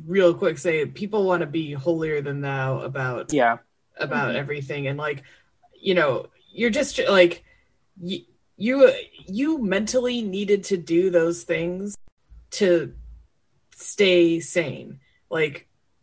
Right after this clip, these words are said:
Speaker 1: you know, people argued earlier, like, you shouldn't go for a drive, like, out to, like, the beach or the mountains or wherever if you wanted to get out of your house 'cause you've been in your house for,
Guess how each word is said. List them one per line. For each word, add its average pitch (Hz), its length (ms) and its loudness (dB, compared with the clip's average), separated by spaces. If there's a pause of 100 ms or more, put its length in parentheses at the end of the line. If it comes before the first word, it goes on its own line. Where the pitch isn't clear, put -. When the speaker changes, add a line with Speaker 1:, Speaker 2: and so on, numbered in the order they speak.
(800)
Speaker 1:
you 185 160 -2
know, 156 200 4
people 185 440 2
argued 170 420 4
earlier, 156 600 -2 (460)
like, 143 280 -4
you 151 160 -10
shouldn't 160 400 -2
go 156 180 -2
for 156 220 -4
a 147 100 -4
drive, 170 580 2
like, 143 220 -4
out 202 200 -6
to, 160 120 -10
like, 139 220 -6
the 160 80 -6
beach 185 400 -8
or 160 300 -2
the 160 80 -10
mountains 190 340 -4
or 170 80 0
wherever 165 420 0
if 139 140 -6
you 170 80 -6
wanted 156 240 -8
to 165 60 -10
get 156 160 -4
out 160 200 -4
of 156 60 -4
your 143 100 -6
house 202 260 -4
'cause - 140 -14
you've 139 140 -8
been 143 120 -4
in 139 60 -6
your 135 140 -4
house 185 260 -2
for, 143 300 -10